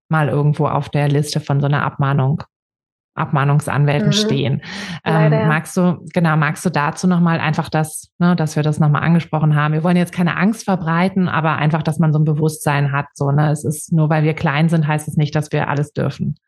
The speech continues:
Speaker 2: Genau, absolut. Ähm, es geht eh nie bei mir darum, ne, dass ich Panik schüren möchte
Speaker 1: Mhm.
Speaker 2: oder Angst verbreiten möchte, sondern dieses Bewusstsein wieder. Ähm, klar, Abmahnungen haben wir ja, glaub ich, gerade gesehen bei den Schriften, bei
Speaker 1: Genau,
Speaker 2: Fonts
Speaker 1: bei
Speaker 2: war das
Speaker 1: Google
Speaker 2: ja ein ganz,
Speaker 1: Fonts,
Speaker 2: ganz
Speaker 1: ja.
Speaker 2: großes Thema. Ähm, das kann dir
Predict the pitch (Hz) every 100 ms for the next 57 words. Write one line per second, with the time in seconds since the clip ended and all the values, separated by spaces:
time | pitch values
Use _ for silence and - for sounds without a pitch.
0 | _ - - _ _ _ - 285 262 214
1 | 220 - 240 214 214 240 214 208 208 -
2 | - 226 220 208 240 269 302 262 262 285
3 | 277 262 285 269 247 208 214 - 226 254
4 | 311 - 294 294 277 294 185 277 226 220
5 | 220 - _ _ _ _ _ _ _ -
6 | 226 269 254 226 247 247 247 254 240 233
7 | 226 220 208 202 - - 214 214 220 220
8 | 208 208 196 - 214 208 214 - 285 240
9 | - - 254 277 294 302 302 302 233 226
10 | 226 226 226 226 220 226 214 202 262 254
11 | 214 214 214 - 330 339 277 262 208 220
12 | - 196 175 170 165 170 170 170 170 165
13 | 165 254 170 247 247 240 - 254 240 233
14 | 233 - _ - 220 226 220 202 202 -
15 | 277 294